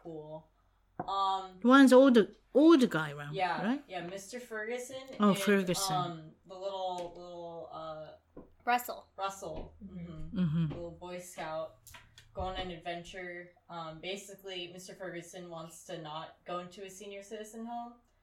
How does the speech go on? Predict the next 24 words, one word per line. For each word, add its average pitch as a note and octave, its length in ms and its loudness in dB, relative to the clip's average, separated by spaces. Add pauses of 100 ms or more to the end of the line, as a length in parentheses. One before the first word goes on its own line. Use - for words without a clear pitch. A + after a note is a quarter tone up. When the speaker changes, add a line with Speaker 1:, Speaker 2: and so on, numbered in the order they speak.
(200)
Speaker 1:
so F#3 540 -4
he F#3+ 120 -18
makes F#3 240 -12
this G3 200 -20
giant E3 400 -10
house D#3+ 440 -10
with E3+ 180 -20
balloons, D#3+ 760 -16 (480)
and E3 320 -14
they E3+ 100 -8
f-, - 220 -16
try F3+ 140 -14
to E3+ 80 -12 (140)
fly D3+ 480 -10
to E3+ 80 -12
Paradise E3 640 -12
Falls, D3 480 -14
which D3+ 160 -20
is D3 160 -20
in D3+ 80 -20 (580)
South - 460 -6
America D#3 420 -14
somewhere. D#3+ 720 -12 (720)
Mm-hmm. F3 220 -12